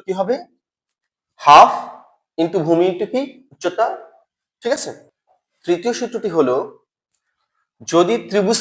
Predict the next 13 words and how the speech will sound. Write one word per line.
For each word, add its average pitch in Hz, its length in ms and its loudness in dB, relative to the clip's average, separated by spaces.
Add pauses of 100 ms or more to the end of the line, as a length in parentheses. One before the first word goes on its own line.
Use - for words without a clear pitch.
ক্ষেত্রের 220 340 2 (120)
দুই 202 120 2 (100)
বাহু 220 220 6 (760)
ও - 20 4 (180)
এদের 185 180 6 (160)
অন্তর্ভুক্ত 170 420 0 (140)
কোণ 180 100 4 (100)
দেওয়া 175 220 8
থাকে, 185 200 -10 (180)
তাহলে 160 280 2
সেই 143 160 -8
ক্ষেত্রে, - 280 -18 (420)
অর্থাৎ, 185 240 2